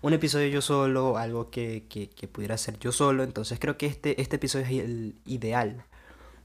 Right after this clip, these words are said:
para eso. Bueno, sin mucho más que añadir, bienvenidos a la recapitulación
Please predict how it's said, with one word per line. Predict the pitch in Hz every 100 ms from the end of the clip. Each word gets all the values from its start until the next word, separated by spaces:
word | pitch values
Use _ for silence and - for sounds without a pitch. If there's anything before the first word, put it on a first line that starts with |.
| -
para | 113 113
eso. | 110 - - - - - _ _ - - - -
Bueno, | 143 131 - - -
sin | 113 113
mucho | 127 120
más | 120 -
que | 123
añadir, | 117 135
bienvenidos | 127 131 127 117 123 131 127 127 -
a | 120
la | 117 113 -
recapitulación | 120 123 - 117 - 113 127 120 - 170 170